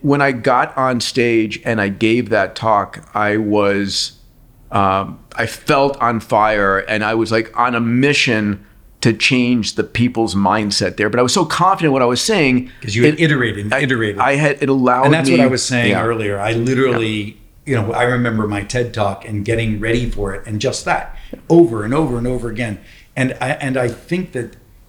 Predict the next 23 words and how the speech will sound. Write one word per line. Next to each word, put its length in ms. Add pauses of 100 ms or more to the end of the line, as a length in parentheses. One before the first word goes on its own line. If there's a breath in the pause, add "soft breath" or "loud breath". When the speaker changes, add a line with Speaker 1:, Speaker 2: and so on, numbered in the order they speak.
Speaker 2:
until 420
you 180
just 320
get 300
such 600 (160)
comfort 640 (680)
that 180
you 80
can 100
do 120
it 60
in 100
your 100
sleep, 280 (340)
Speaker 1:
Yeah. 220 (100)
Speaker 2:
um, 480
I 80
think 180
that's 220
critical. 420 (520 soft breath)
You 120
know, 160
the 500